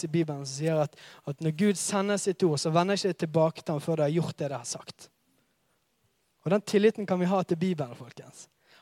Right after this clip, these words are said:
At når vi leser Guds ord, så er det virkekraftig her og nå. For vårt sinn, våre tanker, våre følelser, for våre liv. Ok? Ok, seks fem. Praktisk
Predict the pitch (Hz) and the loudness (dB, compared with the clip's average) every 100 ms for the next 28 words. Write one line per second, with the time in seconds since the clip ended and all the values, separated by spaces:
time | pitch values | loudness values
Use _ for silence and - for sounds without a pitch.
0 | - 156 170 196 214 240 214 - 180 190 | -6 0 2 4 4 4 4 2 2 2
1 | - 190 147 - 170 170 165 190 - 226 | 4 2 2 0 0 2 2 0 -2 -4
2 | - 202 - 156 156 180 160 165 131 - | 4 4 4 -4 -2 -2 0 0 -2 -8
3 | _ _ _ _ _ _ _ - 165 151 | _ _ _ _ _ _ _ -4 0 0
4 | 147 - - 214 214 165 156 - 185 185 | -2 -2 2 4 4 4 2 0 -2 0
5 | 196 165 160 160 165 170 151 151 147 147 | 2 2 2 0 0 0 -2 0 0 -2
6 | 147 147 120 - _ _ _ _ _ _ | -4 -6 -12 -20 _ _ _ _ _ _
7 | _ _ _ _ - 135 156 170 _ _ | _ _ _ _ -14 -8 -6 -6 _ _
8 | _ _ _ _ _ _ _ _ _ _ | _ _ _ _ _ _ _ _ _ _
9 | _ _ _ _ _ _ _ _ _ _ | _ _ _ _ _ _ _ _ _ _
10 | _ _ - - - - _ 139 151 143 | _ _ -20 -20 -20 -20 _ -8 -4 -6
11 | - _ _ - - 208 - - 135 123 | -8 _ _ -6 -4 -2 -2 -2 -4 -6
12 | - - - _ - _ _ _ _ - | -16 -20 -20 _ -20 _ _ _ _ -10
13 | - 196 - - 131 - - | -6 -6 -6 -8 -6 -8 -8